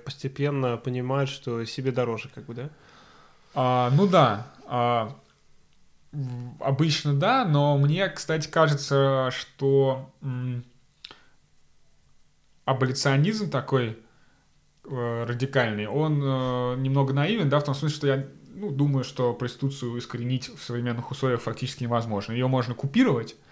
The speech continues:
Speaker 2: да, мож-, а ее может быть больше, может быть меньше, ее она всегда, а, будет. Но это не значит, что с ней бороться не надо, да, потому что это вопрос, который не сводится к тому, исчезнет она или нет. Это вопрос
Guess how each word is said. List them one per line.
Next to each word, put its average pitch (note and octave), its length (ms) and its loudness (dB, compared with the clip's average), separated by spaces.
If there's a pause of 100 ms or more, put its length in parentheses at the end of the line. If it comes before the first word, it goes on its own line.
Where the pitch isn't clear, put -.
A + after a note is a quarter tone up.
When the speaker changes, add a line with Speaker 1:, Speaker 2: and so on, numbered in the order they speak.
(600)
Speaker 2:
да, C#3+ 220 0
мож-, A#2 260 0
а A#2 80 -4
ее A#2+ 100 0
может A2+ 220 -4
быть A2+ 100 -6
больше, A#2 300 0
может A2+ 180 -4
быть C3+ 120 -2
меньше, A3 320 -4
ее C3 200 0
она C3+ 120 2
всегда, C3 380 -2 (420)
а, A#2 480 2
будет. A#2 340 4
Но C3 120 4
это D#3 300 2
не D3 120 4
значит, C#3+ 400 2
что C3 460 4
с C#3+ 120 -2
ней C3+ 160 6
бороться B2+ 500 4
не B2+ 120 0
надо, E3+ 380 6
да, D#3 260 4
потому B2+ 380 -2
что C3+ 180 -2
это B2 200 0
вопрос, D3 580 0 (220)
который C3+ 420 4
не D3 260 4
сводится C3 640 2
к - 80 -14
тому, C3 320 4
исчезнет C3+ 500 4
она A#2+ 320 2
или A#2 160 -2
нет. A#2 320 -2
Это B2 180 -2
вопрос C3+ 520 2